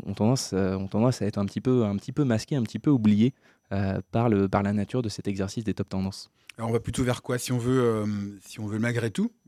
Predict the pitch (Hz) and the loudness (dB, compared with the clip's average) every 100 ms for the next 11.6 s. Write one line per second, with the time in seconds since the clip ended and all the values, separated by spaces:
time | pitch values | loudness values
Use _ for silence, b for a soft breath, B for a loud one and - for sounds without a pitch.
0 | - 92 90 95 104 95 113 - 131 135 | -18 -16 -14 -12 -10 -10 -8 -4 -2 -4
1 | - 107 - 107 101 95 95 98 95 - | -4 -6 -6 -6 -4 -6 -8 -14 -14 -12
2 | 104 92 - 92 - 107 110 123 - 98 | -12 -12 -14 -16 -10 -6 -4 -4 -6 -8
3 | 92 110 - 131 127 123 117 90 87 B | -6 -8 -6 -4 -2 -2 -4 -6 -10 B
4 | B B B 92 92 90 87 87 - 90 | B B B -12 -10 -10 -10 -12 -10 -10
5 | 104 - 175 - - b b b 92 92 | -10 -6 -6 -8 -16 b b b -8 -6
6 | 95 95 92 92 92 87 113 127 110 110 | -6 -6 -6 -6 -8 -12 -16 -14 -8 -8
7 | - 107 104 131 117 98 123 113 127 - | -8 -12 -6 -2 0 0 -2 0 -4 -6
8 | 143 139 120 113 110 110 - 107 107 - | -6 -2 0 0 -2 -4 -6 -6 -6 -4
9 | 120 120 107 92 92 92 92 92 - b | -2 0 0 -2 -4 -4 -6 -8 -12 b
10 | b b b 101 95 92 92 92 92 92 | b b b -12 -10 -10 -12 -14 -16 -18
11 | 95 92 107 104 113 120 | -16 -6 -4 -4 -6 -8